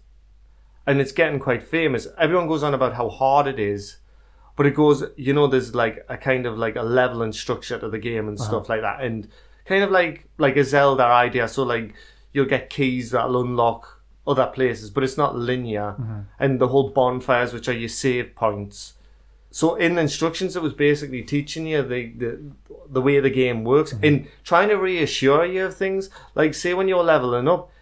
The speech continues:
Speaker 1: it's saying it's up to you where you put the level, like, how you level up. But it was trying to say,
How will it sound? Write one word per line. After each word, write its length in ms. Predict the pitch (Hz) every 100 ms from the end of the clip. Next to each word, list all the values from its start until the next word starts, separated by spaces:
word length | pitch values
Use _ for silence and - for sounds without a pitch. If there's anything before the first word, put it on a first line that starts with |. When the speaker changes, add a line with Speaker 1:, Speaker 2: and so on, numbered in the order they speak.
| _
Speaker 1:
it's 220 | - 147 -
saying 280 | 165 165 -
it's 160 | 139 170
up 160 | 156
to 100 | 147
you 200 | 135 151
where 220 | 165 151
you 180 | 139 131
put 240 | 127 147 143
the 80 | 117
level, 500 | 127 127 101 95 -
like, 300 | 135 113 101
how 160 | - 131
you 180 | 123 123
level 340 | 120 104 123
up. 200 | 98 - _ - - -
But 100 | 143
it 40 | 143
was 100 | 135
trying 220 | 160 165
to 60 | 156
say, 400 | 165 165 165